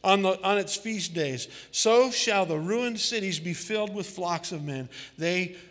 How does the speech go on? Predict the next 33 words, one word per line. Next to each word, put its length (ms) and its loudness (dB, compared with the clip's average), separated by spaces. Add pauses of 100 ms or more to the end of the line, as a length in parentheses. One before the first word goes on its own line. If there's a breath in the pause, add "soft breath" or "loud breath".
(140 loud breath)
then 220 2
they 160 0
shall 240 -2
know 460 -2 (220)
that 180 -4
I 200 -6
am 140 -10
the 80 -10
Lord." 320 -10 (360 loud breath)
That 160 2
last 320 6
reference 340 2
there 160 4
about 220 2
the 80 -6
flock 440 2
in 120 -4
Jerusalem 500 0
on 80 -2
the 80 -2
feast 380 -6
days, 260 0 (260 loud breath)
on 120 2
their 140 6
feast 360 0
days, 200 4
they 80 4
had 100 6
all 100 6
these 100 2
special 360 0
hol-, 260 2
holidays. 640 -2